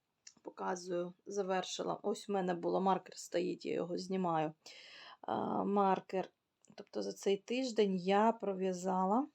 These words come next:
а, в мене був початок на цьому рівні, я пров'язала, а, перед повністю, давайте покажу, тут в мене він в кадр не вміщується,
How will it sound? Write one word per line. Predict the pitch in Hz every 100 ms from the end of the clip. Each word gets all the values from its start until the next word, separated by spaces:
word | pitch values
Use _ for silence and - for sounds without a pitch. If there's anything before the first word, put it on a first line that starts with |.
| _ _ _ _ _ _ _ _ _ _ _ _ -
а, | 190 185 180 _ -
в |
мене | 196 190
був | 185 196
початок | - 202 - 190 180 - - _ _ _ _ _ _ _ -
на | 185
цьому | - 190 190
рівні, | 190 175 196 247
я |
пров'язала, | 240 185 190 190 190 185 180 185 _ _ _ _ _ _ _ _ _ _ _ _ _ _ -
а, | 185 202 202 196 190 - 170 170 170 202 - -
перед | - 196 196 180 175 - - -
повністю, | - 175 170 175 175 - 190 180 160
давайте | - 180 160 170 -
покажу, | - - - 180 190
тут | - -
в |
мене | 190 185 190 -
він | 233
в | _ _
кадр | - 185
не | - -
вміщується, | 240 320 - - - -